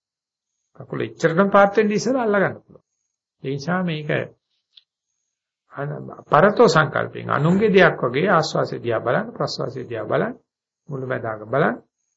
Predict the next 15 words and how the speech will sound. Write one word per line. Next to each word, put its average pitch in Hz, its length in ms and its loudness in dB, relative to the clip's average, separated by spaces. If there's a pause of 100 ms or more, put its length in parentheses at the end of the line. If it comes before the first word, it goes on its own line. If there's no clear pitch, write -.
(180)
රාගය 120 340 0
ඇති 120 200 -4
වෙන 113 120 -8
හැටි 110 180 -18
බලන්න, 151 320 0
ද්වේෂය 135 360 -6
ඇති - 180 -6
වෙන 117 140 -10
හැටි 117 160 -16
බලන්න. 147 320 -4 (500)
මොකද 131 160 -4
ඒක 113 140 -6 (100)
නොමිලේ 151 420 4
හම්බ 170 200 2
වෙනවනේ. 339 320 -6